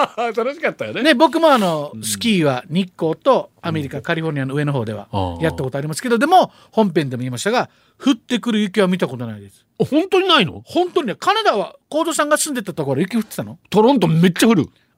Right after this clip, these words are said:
Speaker 2: あ、いいな。
Speaker 1: もう今年もちょっと大寒波でニューヨーク大変ですけど、あの年もニューヨークで死者がいっぱい出たぐらい。
Speaker 2: あ、
Speaker 1: 大
Speaker 2: 死者が出るの？
Speaker 1: 今年もろ-、なん、六十人、七十人ぐらいアメリカ死ん-、ね、
Speaker 2: ホームレスの方とかですよね。
Speaker 1: 亡くなってます。いやいや、あの、出られなくなって、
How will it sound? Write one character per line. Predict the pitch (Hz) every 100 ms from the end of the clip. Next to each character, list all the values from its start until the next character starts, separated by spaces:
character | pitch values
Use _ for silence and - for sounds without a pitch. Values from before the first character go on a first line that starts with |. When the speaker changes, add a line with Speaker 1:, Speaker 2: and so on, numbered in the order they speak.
| -
Speaker 2:
あ、 | 190
い | 254 294
い | 311
な。 | 311 330 330
Speaker 1:
も | 330
う |
今 | 147
年 | 147 170
も |
ち | 160
ょ |
っ |
と | 147
大 | 139 156
寒 | 175 160
波 | 135
で | 113
ニ |
ュ |
ー | 139
ヨ |
ー | 139
ク |
大 | 135 135
変 |
で | 139
す | -
け | 107
ど、 | 123
あ |
の | 180
年 | 220 196
も | 151 120 - - - -
ニ | 131
ュ |
ー |
ヨ | 139
ー | 123
ク |
で | 107
死 |
者 | - 135
が | 113
い | 98
っ |
ぱ | - 113
い |
出 | 113
た | 117
ぐ | 107
ら | 85
い。 | 82 -
Speaker 2:
あ、 | - - _ -
Speaker 1:
大 | 117 131
Speaker 2:
死 | 208 370
者 | 415
が | 415 453 392
出 | 285
る | 190
の？ | 147 214 - _ -
Speaker 1:
今 | 160
年 | 196 196
も | 190
ろ-、 | 180 185 196
な | 165 170
ん、 | 170 190
六 | 143 123 143
十 | 165
人、 | 147
七 | 117 131
十 | 151
人 | 170
ぐ |
ら | 110
い |
ア |
メ | 101
リ | 104
カ | -
死 | 110
ん-、 | 107 113
ね、 | 151 269
Speaker 2:
ホ |
ー | 285
ム | 285
レ | 254
ス | -
の | 214 180
方 | - 170 160
と | 147
か | 139
で | 107
す | 101
よ | 190
ね。 | 185
Speaker 1:
亡 | 135
く |
な | 117
っ |
て |
ま |
す。 | _ _ -
い |
や | 131
い |
や、 |
あ |
の、 | 127 120 113 107 110
出 | 147
ら | 185
れ | 233
な | 220
く | 123
な | 98
っ |
て、 | - -